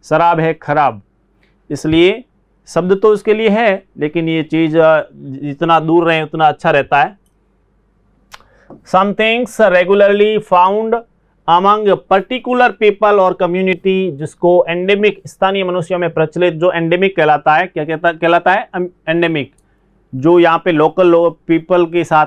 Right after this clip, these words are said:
में ले-, रेगुलरली फाउंड पाया जाता है और कम्युनिटी से जुड़ा रहता है। "Person who likes to indulge in refined sensuous pleasure"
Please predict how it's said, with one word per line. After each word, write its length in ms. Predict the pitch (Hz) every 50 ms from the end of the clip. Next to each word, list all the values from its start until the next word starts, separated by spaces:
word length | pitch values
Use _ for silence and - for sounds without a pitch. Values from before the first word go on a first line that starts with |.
| - 165
में 240 | 165 170 170 170
ले-, 300 | 160 147 147 151 156 147
रेगुलरली 680 | 143 147 143 165 170 170 170 170 175 175 175 175 170 156 135 - _
फाउंड 340 | 151 151 160 165 175 165 151
पाया 220 | - 156 156 160
जाता 300 | 165 160 160 160 - 165
है 300 | 160 160 165 165 160 - _ _ _ _ _ _ _ _ _ _
और 320 | - 135 135 139 139 143 139
कम्युनिटी 520 | 131 151 147 160 170 175 180 170 185 196
से 180 | 185 - 175 160
जुड़ा 240 | 147 151 156 160 165
रहता 300 | 160 156 151 - 175 170
है। 200 | 175 208 226 - _ _ _ _ _ _ _ -
"Person 360 | 170 190 185 - 226 226 220 208
who 120 | 196 202
likes 520 | 208 202 180 175 180 190 208 220 214 - - - - - _ _ _ _ _ _ _ _ -
to 100 | 175 180
indulge 600 | 180 185 180 180 175 202 214 220 226 233 233 226 190 165 _ _ -
in 260 | 180 185 180 170 170 175
refined 560 | 170 - - 202 202 214 220 226 226 226 233 254 _ _ _ _ _ - 196
sensuous 560 | 202 220 214 - - 233 240 240 247 247 - - - _ _ 196
pleasure" 420 | 185 190 185 160 196 196 170 135